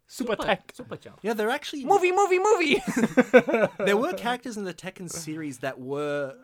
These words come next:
Speaker 1: In Who
Speaker 3: characters
Speaker 1: Killed Captain Alex?
Speaker 3: No,
Speaker 1: I
Speaker 3: no,
Speaker 1: love
Speaker 3: no.
Speaker 1: it.
Speaker 3: Characters that previously were in the game, but they're in disguise. Like, the
Speaker 1: Nice.
Speaker 3: character we mentioned earlier, Lee, has a flamboyant alter ego named Violet.
Speaker 1: Of course.
Speaker 3: And there's a character named Julia who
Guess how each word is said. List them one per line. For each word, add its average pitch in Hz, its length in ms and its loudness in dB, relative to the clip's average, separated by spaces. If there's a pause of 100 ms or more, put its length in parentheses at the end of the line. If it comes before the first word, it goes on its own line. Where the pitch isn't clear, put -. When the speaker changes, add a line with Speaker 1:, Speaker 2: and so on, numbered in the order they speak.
(160)
Speaker 1:
In 185 180 -4
Who 208 180 -2
Speaker 3:
characters 185 420 0
Speaker 1:
Killed 208 40 2
Captain 180 260 -2
Alex? 196 400 -2
Speaker 3:
No, 196 80 0
Speaker 1:
I 202 40 2
Speaker 3:
no, 202 80 0
Speaker 1:
love 202 100 0
Speaker 3:
no. 185 160 0
Speaker 1:
it. - 40 -14
Speaker 3:
Characters 196 420 -4
that 175 180 -6
previously 170 420 -10
were 147 180 -4
in 143 100 -8
the 135 60 -10
game, 131 200 -8
but 120 100 -12
they're 123 160 -8
in 123 60 -12
disguise. 110 800 -14
Like, 110 240 -14
the 147 60 -12
Speaker 1:
Nice. 143 180 -6
Speaker 3:
character 165 240 -8
we 151 80 -8
mentioned 139 260 -12
earlier, 123 220 -8
Lee, 117 400 -10
has 123 240 -12
a 113 200 -10 (440)
flamboyant 127 720 -8
alter 120 260 -12
ego 120 220 -12
named 107 220 -14
Violet. 127 680 -14 (200)
Speaker 1:
Of 170 140 -10
course. 123 300 -18
Speaker 3:
And 135 80 -12
there's 139 120 -8
a 131 40 -14
character 143 680 -8
named 117 240 -14
Julia 120 560 -14
who 110 460 -16